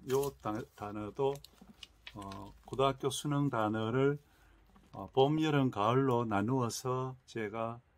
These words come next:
집필했습니다. 단어는 천팔백 단어씩이고,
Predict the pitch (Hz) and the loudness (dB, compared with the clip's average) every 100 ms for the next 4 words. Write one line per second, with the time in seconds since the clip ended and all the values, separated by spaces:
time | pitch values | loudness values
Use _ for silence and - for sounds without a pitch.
0 | - - - 110 101 - 101 95 107 - | -18 -14 -10 -8 -8 -8 -10 -10 -12 -14
1 | _ _ _ _ 113 120 139 127 127 143 | _ _ _ _ 0 0 2 0 -2 -4
2 | _ _ _ - 143 135 - 143 143 - | _ _ _ -12 -8 -8 -6 -6 -6 -6
3 | 104 104 95 - 95 95 117 123 | -4 -4 -6 -10 -10 -8 -6 -8